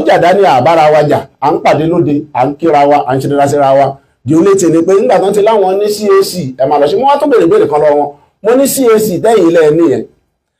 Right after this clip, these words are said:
Ṣé ẹ factor Ìmáàmù Ògbómọ̀ṣọ́ sínú constitution yín nígbà tẹ́ ń register ẹ̀?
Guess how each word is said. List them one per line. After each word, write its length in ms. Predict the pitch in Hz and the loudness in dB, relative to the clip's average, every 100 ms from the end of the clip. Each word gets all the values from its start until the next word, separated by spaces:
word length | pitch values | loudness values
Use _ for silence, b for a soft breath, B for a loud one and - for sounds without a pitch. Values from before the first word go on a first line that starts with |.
| _ | _
Ṣé 140 | - 226 | -2 2
ẹ 160 | 196 | 2
factor 800 | 202 - 233 - - - 185 165 165 | 0 0 -2 -2 -8 0 2 2 0
Ìmáàmù 440 | 147 156 226 240 | -2 0 0 0
Ògbómọ̀ṣọ́ 640 | 165 120 165 190 151 139 139 | 0 0 0 0 0 -2 -2
sínú 280 | 170 160 156 | -2 -2 -2
constitution 600 | 156 - 196 190 151 160 | -6 -4 -8 -4 -2 -2
yín 100 | 175 | -2
nígbà 260 | 170 156 | -2 -2
tẹ́ 140 | 165 139 | -2 -4
ń 120 | 123 | -4
register 420 | 135 131 127 - | -4 -4 -6 -6
ẹ̀? 120 | 85 | -8